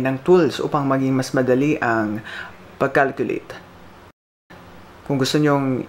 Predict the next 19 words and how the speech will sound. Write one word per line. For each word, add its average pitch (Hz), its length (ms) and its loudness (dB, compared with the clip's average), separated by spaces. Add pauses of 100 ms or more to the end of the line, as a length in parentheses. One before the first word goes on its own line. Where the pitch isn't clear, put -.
(140)
i-calculate 135 640 0 (240)
gamit 143 240 2
ang 92 160 0
aking 123 320 -2
worksheet, 160 480 0 (240)
i-download 185 800 2
lang 151 320 2
sa - 80 -8
link 147 240 -4
ng 147 240 0
aking 170 240 -2
blog. 143 320 2 (1200)
Ito 135 160 2
ang 120 720 0 (240)
W 151 480 2
W 131 720 0
W 131 320 4
dot 165 240 2 (1200)
reporters 165 640 2